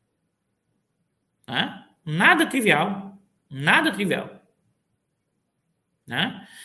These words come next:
É evidente que se a economia, que eu não acho que vai ser o cenário de crescimento, mesmo com determinadas frentes de investimento,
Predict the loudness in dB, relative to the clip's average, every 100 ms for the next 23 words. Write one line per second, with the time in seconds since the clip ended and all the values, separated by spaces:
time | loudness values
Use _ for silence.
0 | -6 2 4 6 8 6 4 2 4 6
1 | 6 6 4 6 8 6 4 -2 0 4
2 | 6 4 2 2 2 2 0 0 0 -2
3 | -2 0 0 0 -4 0 2 2 0 0
4 | 0 0 2 0 0 -2 -2 -4 -8 -6
5 | -2 0 0 0 -2